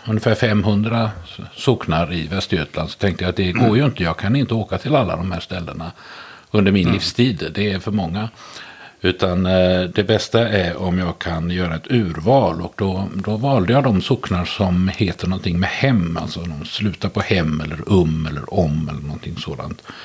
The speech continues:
Speaker 1: För det var femtio stycken. Och, eh, då, eh, jag visste ju att, eh, att det var också, det var väldigt gamla platser. Det, det, det,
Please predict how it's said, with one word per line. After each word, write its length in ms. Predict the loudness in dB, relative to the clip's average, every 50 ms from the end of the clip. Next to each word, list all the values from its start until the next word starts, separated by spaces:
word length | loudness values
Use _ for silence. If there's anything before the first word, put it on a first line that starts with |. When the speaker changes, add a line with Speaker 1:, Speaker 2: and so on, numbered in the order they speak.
| -18 -16 -16 -16 -18 -18 -20 -20 -20 -20 -20 -20 -20 -20 _ -2
Speaker 1:
För 100 | 0 2
det 140 | 4 4 4
var 160 | 4 2 2
femtio 460 | 2 2 2 4 2 2 2 2 0
stycken. 640 | 0 0 -6 -8 -8 -8 -6 -6 -6 -6 -8 -10 -12 -14 -16 -20 -20 -20 -20 -20 -20 -20 -20 -16 -8
Och, 460 | -2 0 0 0 0 -4 -6 -2 0
eh, 220 | 0 2 2 2
då, 180 | 2 2 2 0
eh, 720 | 0 0 -2 -2 -2 -4 -4 -4 -4 -4 -6 -6 -6 -4
jag 100 | -2 -2
visste 320 | -2 -2 -4 -4 0 2
ju 100 | 4 4
att, 200 | 4 2 0 2
eh, 400 | 4 4 6 6 4 4 2 2
att 160 | 0 0 0 2
det 120 | 2 2
var 440 | 4 2 0 0 0 -2 -2 -4 -6 -8 -10 -16 -20 -20 -18 -12
också, 340 | -10 -10 -8 -8 -6 -6 -4
det 340 | -4 -2 -4 -4 -4 -4 -4
var 140 | -2 -2 0
väldigt 340 | 0 0 -2 -2 -6 -8 -4
gamla 680 | 0 2 4 4 4 2 0 -2 -2 0 0 0 -2 -2 -6 -12 -18 -14 -4 0
platser. 480 | 2 2 2 2 -4 -4 -4 -6 -6 -6
Det, 180 | -4 -4 -4
det, 320 | -4 -4 -4 -4 -4 -6 -6 -8 -8 -8 -8 -8 -10 -8 -4
det, 140 | -4 -4